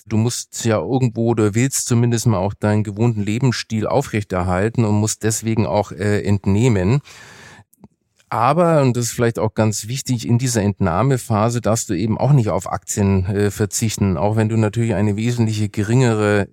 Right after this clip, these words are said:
Quote hast. Generell würde ich sagen, eher sogar dreißig Prozent, weil die meisten Menschen auch mit fünfundsechzig ihren Anlagehorizont komplett unterschätzen,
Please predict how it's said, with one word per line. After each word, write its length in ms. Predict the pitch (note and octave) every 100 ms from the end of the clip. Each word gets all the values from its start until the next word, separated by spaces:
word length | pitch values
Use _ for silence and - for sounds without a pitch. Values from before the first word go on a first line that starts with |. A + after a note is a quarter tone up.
| _
Quote 520 | - G#2+ A#2 - B2
hast. 340 | A#2+ B2+ - - - - - -
Generell 540 | G#2+ A#2 A2+ A#2+ B2+ A#2+
würde 160 | A#2
ich 80 | G#2+
sagen, 340 | A2 A2 A2+
eher 360 | - G2+ B2 C3
sogar 340 | A#2 A2+ A2
dreißig 640 | - F2+ G#2+ A#2+ A2+ - -
Prozent, 500 | G#2 - A2+ A#2+ B2+
weil 140 | A2
die 160 | A2 A2
meisten 460 | G#2 B2 - A2+
Menschen 380 | G2+ C3 D#3+ C3
auch 140 | F2+ A#2+
mit 160 | A#2
fünfundsechzig 880 | - D3 C3+ A2 B2 - - B2+ A2+
ihren 320 | A2+ G#2 G#2+
Anlagehorizont 1080 | - E3+ D3+ G#2 G#2+ G#2 G2 G2+ - G2+ F#2+
komplett 420 | A2 - G#2 G#2
unterschätzen, 760 | G#2 G2 G2 G#2+ G#2+ - B2